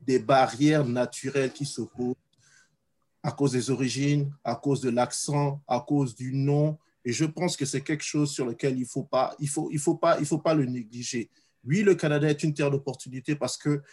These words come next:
il y a beaucoup d'entre nous qui ont atteint un certain statut ou qui ont pu réussir des choses extraordinaires. Mais ça reste que dans une année comme celle-là qu'on a vécue, est-ce que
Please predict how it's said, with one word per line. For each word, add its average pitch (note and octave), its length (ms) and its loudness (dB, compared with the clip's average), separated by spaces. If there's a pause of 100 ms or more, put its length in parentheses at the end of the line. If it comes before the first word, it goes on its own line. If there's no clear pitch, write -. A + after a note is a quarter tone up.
(240)
il C3 100 -4
y C#3+ 60 2
a C3+ 80 4
beaucoup C#3 360 0
d'entre D3 260 4
nous C#3+ 280 2
qui C#3+ 220 -2
ont B2+ 80 0
atteint C#3+ 500 2
un C3+ 40 -2
certain B2+ 320 -4
statut D3 680 -2 (360)
ou D3 160 2
qui D3+ 220 0
ont C#3 140 2
pu D3 420 0
réussir B2+ 480 -2
des A#2 100 -2
choses A#2+ 240 -4
extraordinaires. B2 880 -2 (300)
Mais B2+ 100 -4
ça D#3+ 200 0
reste F3+ 320 0
que E3+ 260 2 (280)
dans D3+ 180 2
une F3+ 240 2
année G3+ 260 4
comme D#3 240 2
celle-là C#3 460 2
qu'on C#3 260 -2
a C3 100 -2
vécue, C#3 580 -6 (340)
est-ce C#3+ 180 2
que A#3 320 0